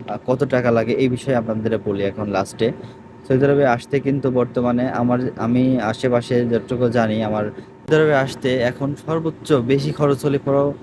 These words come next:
আপনার আড়াই লাখে-, আড়াই লাখ টাকা লাগে। আড়াই লাখ টাকা লাগে আসতে, সব ভিসা প্রসেসিং করা অবস্থায়। তো আপনার সেখানে আপনার দালাল নিচ্ছে কত? সেখানে নিচ্ছে আপনাকে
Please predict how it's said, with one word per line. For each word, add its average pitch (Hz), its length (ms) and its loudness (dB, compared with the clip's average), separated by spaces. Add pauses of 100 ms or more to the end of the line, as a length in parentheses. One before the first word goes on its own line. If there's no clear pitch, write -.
(160)
আপনার 123 320 0
আড়াই 123 200 4
লাখে-, 131 380 0
আড়াই 123 180 2
লাখ 123 200 0
টাকা 113 180 0
লাগে। 95 260 -4 (540)
আড়াই 120 160 2
লাখ 131 200 4
টাকা 135 200 0
লাগে 123 220 0
আসতে, 113 400 0
সব 120 300 0
ভিসা 123 260 0
প্রসেসিং 127 440 -4 (100)
করা 117 240 4
অবস্থায়। 110 440 -4 (460)
তো 127 80 2
আপনার 127 320 2
সেখানে 139 360 0
আপনার 131 260 -2
দালাল 123 240 2
নিচ্ছে 123 280 -2
কত? 131 180 -2 (500)
সেখানে 135 300 -10
নিচ্ছে 135 300 -10
আপনাকে 139 340 -4